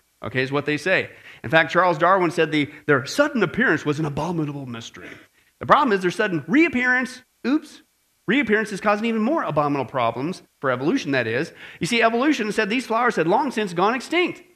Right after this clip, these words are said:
But the problem is they've actually been discovered, rediscovered, on top of a remote ridge in Madagascar. What? Okay. How about sharks? How many guys hate it when you find that in your bathtub?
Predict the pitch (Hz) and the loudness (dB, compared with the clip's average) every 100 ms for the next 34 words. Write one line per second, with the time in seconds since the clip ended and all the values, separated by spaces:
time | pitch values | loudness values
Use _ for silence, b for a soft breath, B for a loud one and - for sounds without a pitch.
0 | _ - 123 180 254 214 208 190 170 190 | _ -12 -2 2 2 2 0 -2 0 0
1 | 190 175 160 151 - 226 170 156 151 262 | 0 -4 -4 -6 -4 -2 -2 -2 0 0
2 | 302 - 135 120 147 B B - 151 - | 0 -4 -4 -2 -4 B B -4 -4 -2
3 | 196 196 180 143 135 127 214 190 160 165 | -2 -2 -2 -2 0 0 -2 -2 -4 -4
4 | 165 139 123 131 139 135 107 107 - 92 | -6 -6 -4 -4 -8 -10 -10 -12 -16 -16
5 | - _ _ _ _ _ _ _ _ _ | -20 _ _ _ _ _ _ _ _ _
6 | - 156 277 285 - _ _ _ 123 131 | -4 -2 -2 -4 -10 _ _ _ -8 -4
7 | 165 233 B B - 226 - 269 220 - | -4 -4 B B 0 0 0 -2 -2 -6
8 | - _ _ _ _ _ _ 185 247 240 | -16 _ _ _ _ _ _ -4 0 2
9 | 220 185 220 185 156 143 180 170 175 131 | 2 2 0 0 -2 -2 -2 -2 -2 -2
10 | 147 151 131 95 | -2 -4 -6 -8